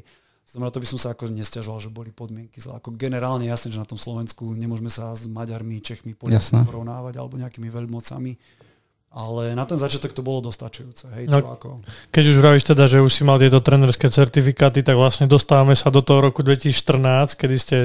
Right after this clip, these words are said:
Speaker 3: s partiou založili klub B Š K, v ktorom aj teraz pôsobíš. Tak čo bola tá prvotná myšlienka, alebo kto bol taký strojca toho, že poďme založiť klub, klub?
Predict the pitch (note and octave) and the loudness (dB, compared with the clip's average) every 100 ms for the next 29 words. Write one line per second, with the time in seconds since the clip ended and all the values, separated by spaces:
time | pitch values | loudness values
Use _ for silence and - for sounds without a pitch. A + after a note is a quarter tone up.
0 | B2 C#3 - C3+ B2+ B2 B2+ A#2+ C3 C3 | -2 -6 -4 0 0 0 0 2 4 2
1 | B2 B2+ B2+ - - _ C3+ B2 C3+ B2+ | 2 0 0 -4 -16 _ -2 4 4 4
2 | - B2+ C3 - C3 A#2+ A#2+ C3+ B2 - | 2 0 0 0 -2 0 0 0 0 -2
3 | - B2 - B2 D3 E3 - - - - | -2 -2 -2 -2 -2 -2 -8 -20 -20 -20
4 | _ C3 - D#3 C#3+ C3+ B2+ C#3+ C3+ B2+ | _ -4 2 4 6 4 0 4 2 2
5 | B2+ C3 B2 C#3 B2+ B2+ B2+ A#2+ A#2+ A#2+ | 0 -2 -4 -2 -2 0 2 2 2 2
6 | B2 A2+ - C#3 C3 B2+ B2 C3+ B2+ - | 0 0 0 2 4 2 0 0 -2 -2
7 | - C#3 C3 - B2 C3 B2 A#2 A#2 - | 2 4 4 2 0 2 4 4 2 -2
8 | - - C3+ B2+ B2+ B2+ A#2+ A#2+ A2 - | -12 -2 2 4 4 2 0 -4 -8 -8
9 | A#2 - - C#3 A#2 | -8 -8 -2 -2 -2